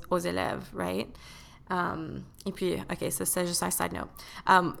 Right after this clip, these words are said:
ma, ma, <laughs> j'avais juste comme un petit, euh, un, un pensée à, à partager, mais, um, vous allez, vous avez dit qu'il y a plusieurs parents qui parlent seulement en anglais.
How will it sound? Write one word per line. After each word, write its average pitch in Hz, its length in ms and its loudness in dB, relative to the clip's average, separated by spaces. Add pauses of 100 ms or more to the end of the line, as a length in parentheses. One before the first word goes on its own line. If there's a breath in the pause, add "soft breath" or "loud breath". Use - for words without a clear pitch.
ma, 214 240 10
ma, 220 160 12
<laughs> 277 960 8
j'avais 220 200 8
juste 233 180 6
comme 196 160 6
un 185 120 4
petit, - 560 2
euh, 180 180 -2 (100)
un, 185 160 0 (180)
un 190 40 -4
pensée 185 380 -2
à, 175 260 -2 (1120)
à 208 60 8
partager, 190 480 4
mais, 175 240 2 (340 loud breath)
um, 185 340 6 (300)
vous 202 180 2
allez, 202 260 6
vous 202 200 2
avez 208 220 6
dit 226 240 2
qu'il 190 560 4
y 196 100 2
a 185 60 4
plusieurs 185 380 2
parents 180 360 4
qui - 160 -6
parlent 180 320 4 (140)
seulement 180 600 4
en 175 160 4
anglais. - 400 0